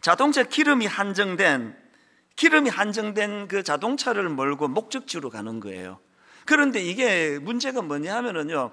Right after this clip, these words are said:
요즘에는 그 내비게이션이 잘 나와가지고 제가 이제, 어, 부산을 간다 딱 검색하면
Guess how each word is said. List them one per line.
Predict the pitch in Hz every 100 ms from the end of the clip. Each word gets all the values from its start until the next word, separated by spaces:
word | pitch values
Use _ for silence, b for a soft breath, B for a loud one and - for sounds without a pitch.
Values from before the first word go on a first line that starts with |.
| B B -
요즘에는 | 226 320 285 240 220 202
그 | 196
내비게이션이 | 180 170 180 220 254 254 208
잘 | 180 175
나와가지고 | 180 185 196 226 202 185 180 180 B
제가 | - 196 214 208
이제, | 180 190 180 156 151 B B
어, | 165 160 160 156 151 147 -
부산을 | 170 165 262 254 175
간다 | 147 151 143 131
딱 | 156 -
검색하면 | 208 220 226 170 175 254 -